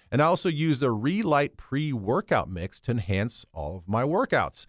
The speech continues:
Its purity is simply unmatched. There's no additives,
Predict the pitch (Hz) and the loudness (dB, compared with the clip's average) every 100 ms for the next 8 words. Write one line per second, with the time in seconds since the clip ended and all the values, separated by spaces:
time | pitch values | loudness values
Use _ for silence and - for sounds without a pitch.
0 | _ _ - 143 - 185 196 196 - 139 | _ _ -2 -2 2 4 4 4 0 -2
1 | - 170 165 165 139 - 127 110 101 73 | 0 0 2 0 0 -4 0 2 2 0
2 | - 107 87 73 147 165 175 175 175 - | -2 -4 -4 -2 2 2 4 2 0 -4